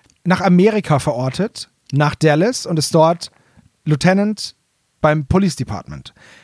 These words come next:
Er hat auch hier seine üblichen Verdächtigen um sich herum. Also es gibt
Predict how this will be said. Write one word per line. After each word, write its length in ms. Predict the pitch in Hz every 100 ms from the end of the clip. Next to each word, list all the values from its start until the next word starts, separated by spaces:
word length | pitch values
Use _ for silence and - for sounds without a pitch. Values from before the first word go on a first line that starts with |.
| _ -
Er 180 | 139 143
hat 360 | 226 - - _ _ _ _ _
auch 240 | 156 - - - _ -
hier 520 | - 123 151 214 254 262 _ _
seine 720 | - 131 156 165 160 151 139 131 _ _ _ -
üblichen 440 | 220 - 214 202 185
Verdächtigen 600 | 165 180 - - 190 180
um 200 | 175 156
sich 220 | 147 -
herum. 400 | 139 120 160 277
Also 280 | - 143 143
es 200 | 127 -
gibt 300 | 185 175 -